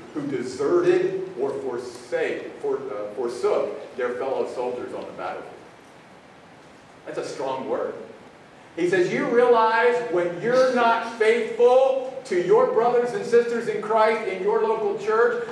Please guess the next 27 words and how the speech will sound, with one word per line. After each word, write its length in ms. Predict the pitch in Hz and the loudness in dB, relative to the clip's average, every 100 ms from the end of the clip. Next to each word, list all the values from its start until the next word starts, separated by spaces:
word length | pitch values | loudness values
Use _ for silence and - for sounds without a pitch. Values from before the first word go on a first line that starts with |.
| - 147 | -12 -2
God 380 | 185 208 247 247 | 2 4 4 2
looks 220 | 233 220 | 0 0
at 180 | 208 208 | -2 -2
you 220 | 208 220 | -2 -2
as 80 | 185 | -2
a 80 | - | -4
deserter, 640 | - 143 156 170 160 165 - | -6 -6 0 0 0 -2 -6
a 100 | 127 | -8
spiritual 680 | 131 - 190 220 214 214 196 | -10 -8 -4 -2 -2 -2 -4
deserter. 560 | 160 147 151 127 - - - - - - - - - - | -4 -4 -2 -4 -6 -10 -14 -18 -20 -20 -20 -20 -20 -8
You 200 | 185 254 | 0 2
are 180 | - - | 2 -2
turning 420 | 214 254 262 226 | 0 2 2 2
your 200 | 226 226 | 2 2
back 440 | 220 214 202 170 | 2 2 2 0
on 160 | 160 151 | -4 -4
your 100 | 147 | -4
brothers 380 | 147 151 151 151 | -2 -2 -2 -4
and 160 | 139 | -8
sisters 400 | - 143 - 139 | -8 -8 -8 -10
in 140 | 120 113 | -12 -10
Christ 240 | - - - - - - - - - - - - | -10 -10 -12 -18 -20 -20 -20 -20 -20 -20 -12 2
because 580 | 175 196 180 156 151 | 4 4 2 0 0
you 840 | 294 277 175 175 220 - - - - - | 2 4 6 6 4 0 -4 -8 -14 -4
are 180 | 180 196 | -2 0
preventing 640 | 190 180 233 247 233 214 | 0 0 2 2 0 0
them 840 | 302 320 - 160 165 254 254 - | 2 2 2 2 0 0 -2 -4